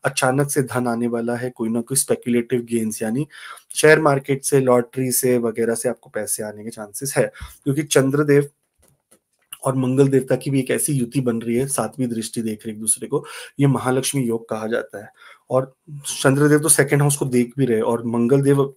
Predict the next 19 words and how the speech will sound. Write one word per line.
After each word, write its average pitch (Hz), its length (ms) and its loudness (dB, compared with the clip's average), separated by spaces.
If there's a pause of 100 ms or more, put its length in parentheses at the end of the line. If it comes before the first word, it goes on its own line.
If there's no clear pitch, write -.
अष्टम 135 340 -2
को 127 100 -2
देख 113 260 -6
रहे, 113 60 0
तो 113 60 -2
इसका 120 160 -2
मतलब 127 280 -2
अचानक 139 500 2
से 147 200 -2
पैसा 120 360 -6
आना। 107 440 -12 (800)
एक 165 180 6
और 190 100 10
इसमें 180 220 4
कहानी 143 300 4
ये 139 60 4
बनती 123 300 0
है 139 60 -2
कि 147 220 -6